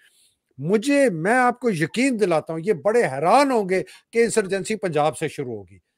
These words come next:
केपी के तो मैंने बात की, उन्होंने हुकूमत दे के उनको ठंडा कर दिया, टन टकोर लोग आपके तबलची शबलची ले आए हैं, मरवट टाइप लोग के, असद कैसर घुंघरू बांध के आ गया है। लेकिन, अ,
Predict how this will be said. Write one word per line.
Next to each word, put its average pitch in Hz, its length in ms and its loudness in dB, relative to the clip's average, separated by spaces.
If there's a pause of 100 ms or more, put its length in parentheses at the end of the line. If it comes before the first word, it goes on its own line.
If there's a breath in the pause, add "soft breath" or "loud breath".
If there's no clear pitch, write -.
(300)
केपी 185 420 -4
के 233 100 -2
तो 233 100 -2
मैंने 220 240 0
बात 190 320 0
की, 254 100 -6
उन्होंने 247 260 -2
हुकूमत 196 380 -2
दे 196 160 -2
के 202 100 -6
उनको 202 180 -6
ठंडा 165 340 -2
कर 180 180 -4
दिया, 185 160 -4
टन 180 240 -4
टकोर 185 340 -4
लोग 170 260 -4
आपके 165 400 -6 (280 soft breath)
तबलची 165 360 -2
शबलची 165 420 -4
ले 143 120 -4
आए 170 140 -2
हैं, 160 80 -6
मरवट 143 360 -6
टाइप 143 240 -6
लोग 139 220 -8
के, 156 80 -8
असद 131 320 -8
कैसर 147 240 -6
घुंघरू 135 380 -6
बांध 131 260 -10
के 156 100 -6
आ 143 120 -2
गया 175 200 -4
है। 175 80 -8 (500 loud breath)
लेकिन, 247 600 4
अ, 208 240 6